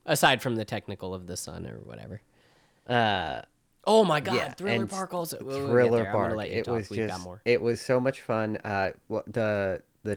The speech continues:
Speaker 2: team fighting,
Speaker 1: Uh, I'm s-,
Speaker 2: the
Speaker 1: by the way, I'm serious.
Speaker 2: collaboration.
Speaker 1: Craig and Jake, if you've made it this far, skip ten, fifteen, twenty minutes. Do not listen to what we have to say about Thriller Bark.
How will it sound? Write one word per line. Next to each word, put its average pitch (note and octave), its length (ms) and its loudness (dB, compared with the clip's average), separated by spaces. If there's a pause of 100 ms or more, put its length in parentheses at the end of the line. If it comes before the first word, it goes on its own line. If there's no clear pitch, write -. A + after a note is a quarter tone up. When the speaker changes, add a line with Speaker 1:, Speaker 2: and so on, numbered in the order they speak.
Speaker 2:
team D3 440 2
fighting, C#2 600 -8 (160)
Speaker 1:
Uh, E3 140 6
I'm E3 140 8
s-, A2 120 4
Speaker 2:
the A2 100 2
Speaker 1:
by E3+ 200 10
the E3 100 12
way, C3+ 100 10
I'm B2 220 10
serious. F3+ 480 6
Speaker 2:
collaboration. F#2 240 -6 (160)
Speaker 1:
Craig D3+ 480 4
and B2+ 280 4
Jake, A2 300 0
if B2 160 0
you've B2+ 220 2
made A#2 200 4
it A2+ 140 -2
this G#2 160 -4
far, F2 400 -6 (640)
skip - 540 0 (300)
ten, C#3+ 260 4
fifteen, B2 440 2
twenty B2+ 260 2
minutes. G2 340 -4 (320)
Do A3 220 6
not A3 220 10
listen F3 280 4
to C3+ 60 4
what B2+ 160 2
we B2+ 120 2
have A#2+ 140 2
to - 100 -10
say A#2 100 -2
about G#2+ 200 -2
Thriller G2 220 -4
Bark. E2 260 -12